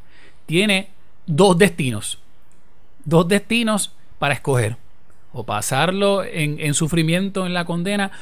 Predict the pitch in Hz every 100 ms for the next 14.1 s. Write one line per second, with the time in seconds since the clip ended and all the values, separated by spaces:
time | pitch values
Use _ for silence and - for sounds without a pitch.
0 | - 147 135 120 - 135 170 170 160 170
1 | 175 190 202 160 135 123 117 117 180 160
2 | 110 101 117 139 139 139 - 117 98 95
3 | - - - - - - - - - -
4 | - - - - - - - 147 175 170
5 | 170 202 190 147 131 - - - - 123
6 | 123 127 165 165 170 175 175 147 127 120
7 | 120 - 143 120 - - - - - -
8 | - - 123 127 117 117 160 190 202 180
9 | 170 165 180 185 170 165 156 151 139 151
10 | 175 151 143 - 120 - 180 180 147 127
11 | 123 113 - 156 180 151 131 123 131 -
12 | 156 165 180 185 156 170 - - - -
13 | 156 269 220 226 208 240 240 185 127 101